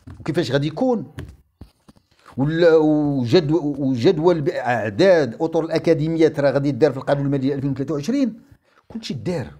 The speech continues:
اللي جايين هما باش بغاو يحتجوا يديروا الحجه ويديروا واحد التغطيه، داروا لهم واحد التغطيه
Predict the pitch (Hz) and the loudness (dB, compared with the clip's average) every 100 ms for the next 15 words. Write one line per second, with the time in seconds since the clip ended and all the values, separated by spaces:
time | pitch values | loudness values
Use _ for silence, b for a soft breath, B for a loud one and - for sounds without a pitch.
0 | - _ - _ _ _ _ _ _ - | -20 _ -20 _ _ _ _ _ _ -20
1 | B B 127 196 285 262 233 214 269 277 | B B -6 2 2 4 2 2 2 2
2 | 190 220 202 202 - 175 185 - 160 131 | 0 0 0 0 -2 -2 -2 -2 -6 -2
3 | 269 247 _ _ _ _ _ 143 151 196 | -4 -4 _ _ _ _ _ -2 4 4
4 | 147 151 175 240 247 - 151 165 220 214 | 2 -2 -2 -2 -4 -4 -4 0 2 2
5 | 147 - _ - 202 139 202 165 135 - | -2 -10 _ -2 -2 0 2 4 2 2
6 | 143 180 175 175 151 143 - 208 147 175 | 2 2 2 0 -2 -8 -8 -8 -4 -2
7 | 151 | -2